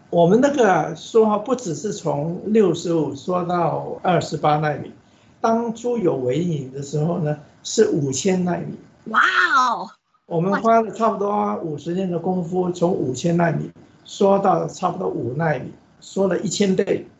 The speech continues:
Speaker 2: 嗯。
Speaker 1: 那一千倍是算那个线宽嘛哈，
Speaker 2: 对。
Speaker 1: 但是你面积的话是一千乘一千，就是我们说的一百万倍。
Speaker 2: 一百万倍，嗯，嗯。
Speaker 1: 那所以你说是不是永远可以这样缩下去呢？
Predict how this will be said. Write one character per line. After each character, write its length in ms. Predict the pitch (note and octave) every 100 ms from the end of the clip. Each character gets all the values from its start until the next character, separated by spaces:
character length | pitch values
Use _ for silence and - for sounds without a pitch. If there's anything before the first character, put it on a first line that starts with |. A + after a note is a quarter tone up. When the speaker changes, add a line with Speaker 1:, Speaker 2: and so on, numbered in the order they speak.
| _ _
Speaker 2:
嗯。 480 | B3 D4+ C#4+ D#3+ -
Speaker 1:
那 340 | G3+ G#3+ G3 G#3+
一 140 | B3+
千 240 | - B3 A3+
倍 120 | G#3
是 260 | - G#3
算 300 | F3+ A3+ F#3
那 80 | E3+
个 200 | F3 D#3+
线 340 | D3+ - G3+ D#3+
宽 240 | - E3 D#3+
嘛 80 | C#3+
哈， 220 | - - _ _ _ _ -
Speaker 2:
对。 100 | G#3+
Speaker 1:
但 100 | A3+
是 80 |
你 220 | F#3 D#3+ -
面 380 | G3 A#3 A3 E3+
积 200 | - E3
的 140 | F#3
话 120 | E3 E3
是 160 | F#3+ A#3
一 100 | A3+
千 320 | - G3 F#3+
乘 180 | E3 D#3+
一 80 | F3+
千， 440 | - - E3 E3 E3+
就 100 | F#3+
是 100 | F#3
我 120 | D3
们 120 | C#3+
说 160 | - E3+
的 120 | E3
一 140 | A#3
百 180 | A3+ C#3
万 180 | D#3 D3
倍。 200 | D3 - - _ _
Speaker 2:
一 80 | G#3
百 120 | F3
万 200 | D3+ D3+
倍， 180 | D#3 - -
嗯， 220 | F3+ C#3 - -
嗯。 180 | D#3 - _ _ _ _ _ A3
Speaker 1:
那 140 | A3
所 220 | F3 A#3
以 140 | B3 F#3
你 120 | E3+
说 260 | E3+ A3 A3
是 200 | - B3+
不 60 |
是 160 | A3 G#3
永 200 | F#3 G#3+
远 140 | G3
可 120 | D#3 A3
以 40 |
这 120 | A#3+
样 100 | G3+
缩 340 | D#3 A#3 A3+ G#3+
下 160 | G3+
去 240 | F3 G#3 E3
呢？ 240 | D#3+ D#3+